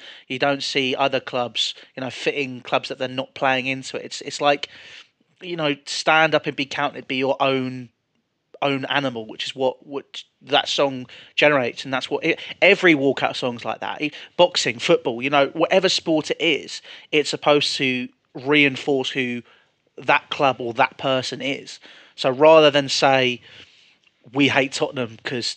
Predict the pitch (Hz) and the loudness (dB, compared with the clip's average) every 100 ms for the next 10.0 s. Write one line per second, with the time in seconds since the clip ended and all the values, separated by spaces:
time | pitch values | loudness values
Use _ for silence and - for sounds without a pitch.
0 | - 123 135 127 131 120 120 110 117 - | -10 -4 -2 -2 -4 -4 -4 -6 -12 -12
1 | - 117 151 - 156 - 135 123 127 165 | -10 -4 -2 -2 -6 -12 -10 -10 -8 -10
2 | - 135 135 120 - - 135 - 139 107 | -8 -8 -6 -8 -14 -12 -8 -4 -6 -8
3 | 170 - - _ - - 170 190 185 165 | -18 -20 -20 _ -12 -10 -6 -2 0 0
4 | - 170 175 - - 165 156 160 - - | -2 -8 -8 -8 -2 2 2 2 -4 -20
5 | - - - _ _ - - - - 185 | -20 -20 -20 _ _ -12 -8 -8 -4 2
6 | 185 190 170 151 - - _ - - - | 4 4 2 -2 -6 -8 _ -12 -8 4
7 | 160 170 156 139 139 135 - 135 135 147 | 6 8 6 4 0 -4 -6 -2 2 6
8 | 143 131 - 139 131 139 127 131 127 143 | 6 4 -2 -2 -2 -4 0 2 2 0
9 | 127 120 123 123 123 147 123 113 110 - | 0 -2 -2 -2 0 -2 -2 -10 -14 -18